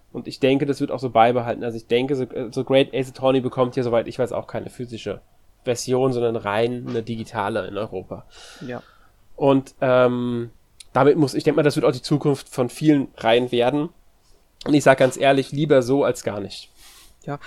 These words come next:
Speaker 2: also ich hab mich auch grundsätzlich auch kein Problem mit, dass die Spiele dann hier kommen. Nur ist es immer so ein bisschen Unverständlichkeit da, wenn doch eine englische Fassung schon vorliegt.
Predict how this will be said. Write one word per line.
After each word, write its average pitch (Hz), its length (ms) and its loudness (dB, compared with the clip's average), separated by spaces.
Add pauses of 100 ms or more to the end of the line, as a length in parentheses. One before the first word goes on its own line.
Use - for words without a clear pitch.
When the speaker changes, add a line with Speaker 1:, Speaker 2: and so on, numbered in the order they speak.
(100)
Speaker 2:
also 165 140 6
ich 165 100 0
hab - 120 0
mich 190 120 -2
auch 165 160 -2
grundsätzlich 165 880 -4
auch - 160 -4
kein 151 180 2
Problem 135 340 0
mit, 151 120 0
dass 143 140 0
die 147 80 -6
Spiele 143 320 -2
dann 139 100 2
hier 123 140 -2
kommen. 143 400 -2
Nur 139 500 -4
ist 147 120 -2
es 151 100 -8
immer 151 160 2
so 147 80 2
ein 139 40 0
bisschen 143 220 -2
Unverständlichkeit 139 920 -2
da, 131 280 0
wenn 131 220 -2
doch 135 160 -6
eine 127 220 -4
englische 135 340 -2
Fassung 127 480 -4
schon 123 340 -6
vorliegt. 139 600 -2